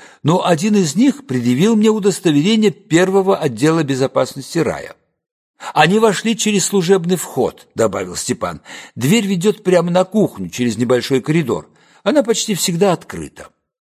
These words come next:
"Какое обвинение вам было предъявлено?" спросил я у Ангела. Глаза Аавала испуганно округлились, как будто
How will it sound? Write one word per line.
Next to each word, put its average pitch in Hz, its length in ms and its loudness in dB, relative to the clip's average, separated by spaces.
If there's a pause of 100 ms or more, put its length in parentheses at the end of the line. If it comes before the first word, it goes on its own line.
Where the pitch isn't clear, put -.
(120)
"Какое 226 300 2
обвинение 240 500 2
вам 147 220 2
было 165 160 2
предъявлено?" 180 760 -2
спросил 123 540 -2
я 107 160 0
у 139 220 -4
Ангела. - 560 -4 (720)
Глаза 139 460 4
Аавала 156 720 0 (160)
испуганно 131 760 0
округлились, 131 640 -2
как 143 260 0
будто 196 460 0